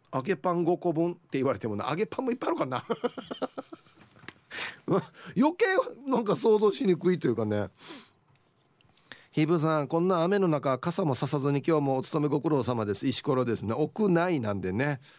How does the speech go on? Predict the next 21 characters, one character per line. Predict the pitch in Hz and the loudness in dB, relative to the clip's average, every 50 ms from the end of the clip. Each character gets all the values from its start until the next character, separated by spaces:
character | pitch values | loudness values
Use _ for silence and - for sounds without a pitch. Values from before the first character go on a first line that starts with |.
| _ _ _ | _ _ _
は | - 117 110 113 107 | -4 -2 0 0 -2
い。 | 101 95 - _ _ _ _ _ _ _ _ _ _ - - - - - - - - | -4 -6 -10 _ _ _ _ _ _ _ _ _ _ -20 -20 -20 -20 -20 -20 -12 -6
ア | - 160 175 | -2 0 0
ン | 196 185 | 0 0
サ | 180 190 | 0 2
ー | 165 | 2
は | 156 151 | 2 2
ざ | 139 175 | 2 0
っ | 170 - | -2 -2
く | - 208 | -2 0
り | 190 202 | 4 4
わ | 175 147 | 4 4
か | - 160 | 2 0
る | 160 165 | 0 0
か | 139 151 131 | 0 0 0
ら、 | 131 139 | 0 0
え | 143 | 0
え。 | 143 135 - - _ _ _ _ _ _ _ _ _ _ _ _ _ _ _ - - | 0 -2 -2 -6 _ _ _ _ _ _ _ _ _ _ _ _ _ _ _ -10 -6
あ | - 220 | -4 -2
れ | 247 226 | 0 0
さ、 | 202 202 160 107 - | 2 2 0 0 -2